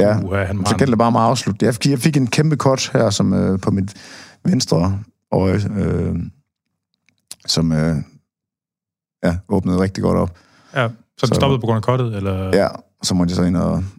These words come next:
Speaker 1: og syes i, øh, i Rusland.
Speaker 2: Ja, det lyder også som en historie i
Speaker 1: Det var
Speaker 2: sig
Speaker 1: også en
Speaker 2: selv.
Speaker 1: oplevelse, og,
Speaker 2: <laughs>
Speaker 1: ja. De, øh, fik øvet deres engelsk, mens de,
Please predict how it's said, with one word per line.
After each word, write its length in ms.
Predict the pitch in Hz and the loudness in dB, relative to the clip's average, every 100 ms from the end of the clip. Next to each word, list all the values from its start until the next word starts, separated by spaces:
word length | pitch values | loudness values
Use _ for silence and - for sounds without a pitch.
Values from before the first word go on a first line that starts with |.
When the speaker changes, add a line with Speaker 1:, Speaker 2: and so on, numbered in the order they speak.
| - | -10
Speaker 1:
og 100 | 95 | -4
syes 340 | - 98 92 | -2 -2 -2
i, 100 | 90 | -4
øh, 280 | 90 87 90 87 - _ _ _ - | -2 -2 -4 -6 -10 _ _ _ -4
i 40 | |
Rusland. 420 | 98 92 90 85 73 _ _ _ _ _ - | -4 -2 -2 -2 -6 _ _ _ _ _ -6
Speaker 2:
Ja, 140 | 110 110 _ _ - | -6 -8 _ _ -6
det 140 | 107 101 | -6 -4
lyder 140 | 104 | -4
også 120 | 101 - | -4 -4
som 120 | 104 | -6
en 180 | 92 90 | -8 -12
historie 280 | - 104 | -8 -6
i 40 | 95 | 0
Speaker 1:
Det 80 | 127 | 0
var 40 | |
Speaker 2:
sig 60 | 120 | 2
Speaker 1:
også 100 | 120 | 2
en 20 | |
Speaker 2:
selv. 40 | |
Speaker 1:
oplevelse, 560 | 117 104 98 98 95 92 | 0 0 0 0 0 0
og, 160 | 92 92 - - | 0 -2 -2 -2
Speaker 2:
<laughs> 200 | 113 - | -4 -2
Speaker 1:
ja. 60 | 101 - _ _ _ _ _ _ - 147 | -2 -4 _ _ _ _ _ _ -20 -10
De, 160 | 101 | -6
øh, 260 | 92 90 87 95 | -4 -4 -6 -6
fik 180 | 101 110 | -4 -2
øvet 160 | 110 | 0
deres 220 | 98 95 107 | 0 0 0
engelsk, 300 | 110 92 - | 0 -2 -2
mens 180 | 101 | -4
de, 120 | - | -2